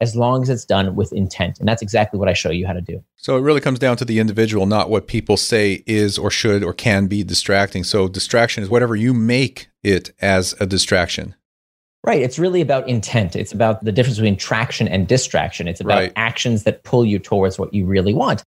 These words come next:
Speaker 1: And so the secret really here, if there's one mantra in the book, it's that the antidote to impulsiveness is forethought.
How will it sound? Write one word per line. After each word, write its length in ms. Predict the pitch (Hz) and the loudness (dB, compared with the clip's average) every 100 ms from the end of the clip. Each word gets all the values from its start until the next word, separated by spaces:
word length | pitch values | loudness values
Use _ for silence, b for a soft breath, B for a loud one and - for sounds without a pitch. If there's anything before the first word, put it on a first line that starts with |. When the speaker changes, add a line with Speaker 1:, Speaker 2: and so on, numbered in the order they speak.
| _ - | _ -4
Speaker 1:
And 120 | 135 | -2
so 100 | 160 | 2
the 100 | 151 | 0
secret 500 | - 190 320 - 120 | 0 0 0 0 -2
really 380 | 120 170 120 82 | 0 0 2 0
here, 280 | 117 85 95 | 0 0 0
if 120 | 101 | 0
there's 180 | 117 117 | 0 0
one 400 | 131 151 143 143 B _ | 0 2 0 -2 B _
mantra 600 | 113 131 160 175 - 120 | -4 0 0 0 -2 -2
in 140 | 113 110 | 0 0
the 80 | 98 | 0
book, 480 | 143 160 87 - - - | 2 2 0 -6 -20 -2
it's 220 | 123 - | -2 0
that 300 | - 113 107 - _ - | -2 0 0 -6 _ -2
the 200 | 135 - | -2 0
antidote 580 | 139 190 185 131 123 - | -2 0 0 2 2 2
to 140 | - 127 | -2 0
impulsiveness 1080 | 113 107 - 180 208 113 92 85 87 - - _ _ - | 2 0 2 2 2 0 0 0 0 -6 -14 _ _ 0
is 160 | 120 | 0
forethought. 760 | - - 139 139 - 71 - | -2 -2 0 0 0 -6 -8